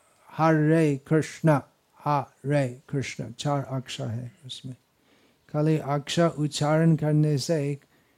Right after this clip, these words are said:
कृष्ण नाम नहीं होते। यदि हम असाधु संग में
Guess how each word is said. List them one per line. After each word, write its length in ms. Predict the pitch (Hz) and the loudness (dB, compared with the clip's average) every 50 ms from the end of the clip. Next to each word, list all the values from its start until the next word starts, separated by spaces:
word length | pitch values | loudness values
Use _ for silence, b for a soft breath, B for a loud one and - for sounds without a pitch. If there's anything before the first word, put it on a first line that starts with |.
| _ _ _ - | _ _ _ -4
कृष्ण 380 | - 160 147 - - - 180 170 | -2 -2 0 0 2 2 4 4
नाम 240 | 170 170 170 170 160 | 6 6 6 8 8
नहीं 340 | 151 160 165 165 185 175 139 | 8 8 8 8 10 10 10
होते। 380 | 127 131 120 - - - 113 110 - _ _ _ _ _ _ _ _ _ _ _ _ _ _ _ _ _ _ _ _ _ _ _ _ _ _ _ _ _ _ _ _ _ _ _ _ _ _ _ _ _ - | 8 6 2 0 -6 -14 -18 -18 -18 _ _ _ _ _ _ _ _ _ _ _ _ _ _ _ _ _ _ _ _ _ _ _ _ _ _ _ _ _ _ _ _ _ _ _ _ _ _ _ _ _ -4
यदि 340 | 143 147 160 156 175 175 170 | -2 0 2 4 6 6 6
हम 360 | 151 160 165 160 165 165 165 - - - | 6 6 6 8 8 6 6 4 0 0
असाधु 800 | 151 175 185 175 - - 180 180 185 190 185 165 180 190 190 165 | 4 4 4 4 6 6 6 8 8 8 8 6 4 4 4 4
संग 520 | - - 170 170 170 170 170 160 139 127 - _ _ _ - | 2 2 2 4 4 4 4 2 0 -2 -6 _ _ _ -4
में 360 | 147 151 143 139 135 147 160 | -2 0 0 0 -2 -4 -6